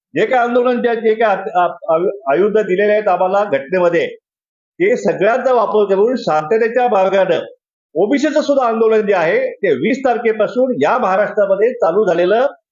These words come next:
या सरकारला पाहायला मिळेल. हे आमचं आंदोलन जे आहे, हे आमचं आंदोलन सरकारच्या विरोधात आहे. हा, हे आंदोलन आमचं कुठल्या समाजाच्या विरोधात नाही आहे. आमचं म्हणणं एवढंच आहे की हा आमचा तेलीमाळी, साळीकोटी गरीब, हा गरीब धनगर, ओढार,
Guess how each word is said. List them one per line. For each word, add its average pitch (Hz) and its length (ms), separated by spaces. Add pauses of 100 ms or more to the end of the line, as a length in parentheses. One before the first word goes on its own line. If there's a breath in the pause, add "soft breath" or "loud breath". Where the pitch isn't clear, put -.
(140)
या 147 240
सरकारला 202 460
पाहायला 170 360
मिळेल. 120 240 (680)
हे 240 120
आमचं 214 320
आंदोलन 226 480
जे 196 80
आहे, 185 280
हे 208 360
आमचं 196 300
आंदोलन 202 360
सरकारच्या 254 520
विरोधात 240 380
आहे. 107 80 (640)
हा, 208 180
हे 185 340
आंदोलन 202 420
आमचं 196 300
कुठल्या 208 340
समाजाच्या 196 460
विरोधात 202 400
नाही 208 240
आहे. 143 240 (440)
आमचं 135 340
म्हणणं 202 220
एवढंच 202 340
आहे 220 260
की 185 220
हा 165 280
आमचा 208 260
तेलीमाळी, 202 540
साळीकोटी 202 680
गरीब, 214 320
हा 160 180
गरीब 175 360
धनगर, 175 280
ओढार, 196 340